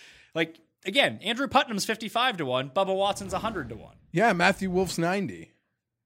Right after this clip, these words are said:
Speaker 1: Well, of course he is. He's also in the W G C, and Hovland's not.
Speaker 2: <laughs>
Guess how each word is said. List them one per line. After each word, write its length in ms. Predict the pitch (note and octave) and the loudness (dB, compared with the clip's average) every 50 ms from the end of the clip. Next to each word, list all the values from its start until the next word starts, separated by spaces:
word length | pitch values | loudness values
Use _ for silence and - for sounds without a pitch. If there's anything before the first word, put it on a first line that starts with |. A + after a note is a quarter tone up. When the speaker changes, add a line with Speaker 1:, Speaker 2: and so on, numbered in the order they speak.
| _ _ | _ _
Speaker 1:
Well, 200 | - A2+ D2+ - _ _ | -14 -14 -14 -16 _ _
of 60 | _ _ | _ _
course 220 | - C3+ B2+ - | -14 -12 -12 -12
he 80 | - - | -14 -18
is. 280 | - - - - - _ | -20 -20 -20 -20 -20 _
He's 140 | _ D#3 C#3+ | _ -4 -2
also 220 | D3 C3+ B2 B2+ A2+ A2+ | -2 -2 -2 -6 -10 -8
in 160 | C3+ C#3+ D#3 | -8 -10 -8
the 80 | C#3+ B2+ | -8 -10
W 320 | A2 G#2+ A2+ G#2+ G#2+ G#2 | -10 -10 -12 -12 -12 -14
G 160 | G#2 A2 A2+ G#2+ | -14 -12 -12 -12
C, 180 | - A#2 A2+ | -10 -10 -10
and 80 | A#2 A2+ | -12 -8
Hovland's 420 | - C3 A#2+ A2+ B2 B2 B2+ A#2+ | -8 -8 -8 -8 -10 -10 -10 -10
not. 240 | C#3 C#3 B2 A2+ A#2+ - _ - - | -10 -10 -10 -12 -14 -16 _ -20 -10
Speaker 2:
<laughs> 600 | - F#3 D#3 - - E3 C#3 - - - C#3+ A#2+ | -8 -8 -8 -8 -10 -12 -12 -12 -12 -14 -14 -14